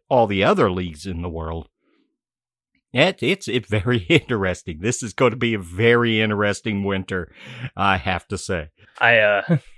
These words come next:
Speaker 2: really makes you wonder just how much money fifa got <laughs> paid, 'cause this is, uh, yeah, holding this, uh, holding the World Cup in Qatar has really thrown a wrench into the works. <laughs>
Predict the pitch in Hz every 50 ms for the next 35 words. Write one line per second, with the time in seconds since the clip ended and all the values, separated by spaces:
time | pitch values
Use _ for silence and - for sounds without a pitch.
0 | _ _ _ _ _ _ - _ - - - _ - 120 135 202 269 240 151 123
1 | 120 117 110 107 - - 131 104 107 117 123 131 127 117 107 98 92 95 - 156
2 | 160 175 190 180 180 - - 170 175 160 147 151 156 143 - - 131 143 139 139
3 | 127 110 - - - 143 131 - - 135 107 95 - - 101 131 - - - _
4 | - - - - - 156 - - 165 123 - - - 240 - - - - 135 -
5 | - - - - 160 131 120 127 147 170 156 - - 196 185 - - - 190 156
6 | 143 135 123 - - - - - - _ - 151 143 127 110 113 123 123 147 170
7 | 180 175 175 165 160 151 151 - - - 147 131 120 120 117 104 117 131 143 143
8 | 143 139 131 120 120 123 123 120 110 - 131 117 - - - 113 101 104 95 -
9 | 120 120 117 113 107 104 98 107 113 107 101 98 101 107 117 127 127 131 131 127
10 | 127 123 120 117 107 - 131 123 117 110 107 104 104 104 104 101 95 - - 110
11 | 101 98 104 101 101 101 - - - - - - -